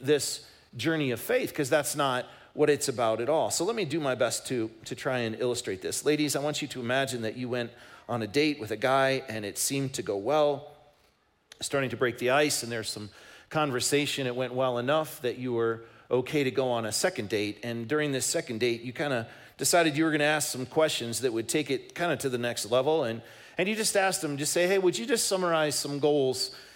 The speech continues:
that you might have for your life? You know, what, what do you got planned?" <laughs> "Well, I wanna not lose my job again. And I, uh, I definitely don't wanna get another D U I, and I don't wanna get another girl pregnant"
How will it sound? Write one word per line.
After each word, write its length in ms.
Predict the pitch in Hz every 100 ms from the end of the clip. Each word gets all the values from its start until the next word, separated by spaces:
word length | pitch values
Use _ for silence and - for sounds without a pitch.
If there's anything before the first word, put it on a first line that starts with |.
| -
that 100 | 156
you 80 | 147
might 140 | 160
have 180 | 160 170
for 80 | 185
your 100 | 202
life? 300 | 240 190 127
You 60 |
know, 160 | 143 160
what, 220 | 170 165
what 80 | 180
do 60 | 196
you 60 |
got 200 | 190 175
planned?" 360 | - 190 117 71 - _ _
<laughs> 300 | _ - -
"Well, 240 | 139 - - - - - _ _ - - - _ 123 151 147 - -
I 60 | 127
wanna 260 | 147 156
not 260 | 143 147 135
lose 260 | 151 151 113
my 140 | 113
job 360 | 92 135 139 101
again. 380 | 95 92 104 - - _ _ _ _ _ - - - - -
And 200 | 131 131
I, 240 | 123 120
uh, 300 | 113 107 104 101 - -
I 60 |
definitely 360 | 143 196 185 165
don't 180 | 165 160
wanna 200 | 160 139
get 160 | 151
another 300 | 135 147 143
D 160 | 117 151
U 260 | 131 127
I, 220 | 147 139 127
and 120 | 123
I 80 | 127
don't 160 | 139
wanna 180 | 139 127
get 140 | 131
another 280 | 120 127 120
girl 220 | 107 113
pregnant" 440 | 98 131 110 90